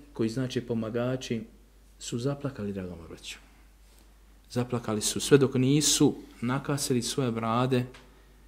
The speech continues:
i popratili su svoju plač sa riječima:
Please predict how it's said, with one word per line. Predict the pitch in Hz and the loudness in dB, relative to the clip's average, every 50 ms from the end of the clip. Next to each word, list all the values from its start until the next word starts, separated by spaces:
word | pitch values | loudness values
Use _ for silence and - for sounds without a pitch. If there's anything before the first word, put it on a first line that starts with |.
| - - - - - - - - - - - - - - - - - - - - - - - | -20 -20 -20 -20 -20 -20 -20 -20 -20 -20 -20 -20 -20 -20 -20 -20 -20 -20 -20 -20 -20 -4 0
i | 120 120 - | 0 2 4
popratili | - 135 143 139 175 151 - 165 151 143 | 4 4 4 6 4 4 4 4 4 4
su | 139 - 135 127 | 4 4 2 2
svoju | - - 156 147 135 147 | 8 10 12 12 12 10
plač | - 156 151 147 | 6 4 4 4
sa | - - 135 120 | 2 2 4 4
riječima: | 117 123 127 131 139 135 - - 131 127 120 110 | 6 10 12 12 12 12 10 8 4 6 4 4